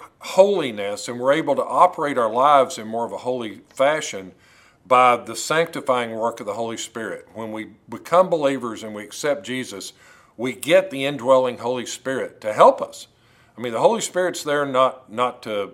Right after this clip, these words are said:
make us feel bad or, uh, to beat us up when, when something goes wrong or to beat us up when we do something that's sinful.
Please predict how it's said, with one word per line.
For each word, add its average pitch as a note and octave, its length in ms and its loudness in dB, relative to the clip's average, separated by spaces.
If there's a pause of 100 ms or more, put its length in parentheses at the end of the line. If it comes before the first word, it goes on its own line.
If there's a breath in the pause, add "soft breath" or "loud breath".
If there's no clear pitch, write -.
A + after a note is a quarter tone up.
make G#2+ 280 -6
us F#2+ 120 -14
feel C#3+ 260 -4
bad C3+ 400 4
or, F#2+ 200 -8 (360 soft breath)
uh, F#2+ 280 -8
to - 180 -16
beat C3 220 -6
us C#3+ 180 -4
up C3+ 300 6
when, G#2+ 280 -12
when A2 240 -10
something B2 300 -4
goes A#2 220 -4
wrong C3 440 2
or F#2+ 200 -8
to - 140 -16
beat A#2 220 -8
us B2 160 -8
up B2+ 240 0
when A2 100 -8
we G#2+ 100 -12
do A2+ 140 -10
something A#2 440 -8
that's F#2+ 160 -16
sinful. B2+ 500 -10